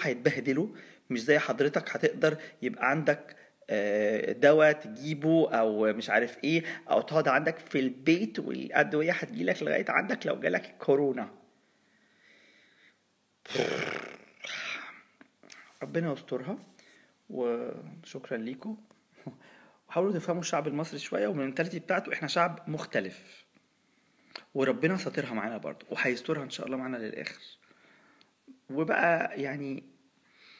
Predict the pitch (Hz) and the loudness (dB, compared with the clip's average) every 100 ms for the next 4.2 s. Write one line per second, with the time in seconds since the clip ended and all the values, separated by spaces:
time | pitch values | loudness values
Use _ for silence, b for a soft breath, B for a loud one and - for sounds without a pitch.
0 | B - 131 151 165 147 139 151 147 123 | B -8 0 4 6 4 0 -2 -2 -4
1 | 113 - 151 - 127 - 143 - - 123 | -6 -6 -8 -8 -2 0 0 -4 -10 -8
2 | 113 113 120 113 117 123 151 143 143 127 | -8 -8 -6 -4 -2 -4 -4 -2 -2 -2
3 | 113 113 110 131 139 113 110 113 113 139 | -2 -2 0 -2 -2 -6 -4 -6 -2 -2
4 | 123 139 | 0 -2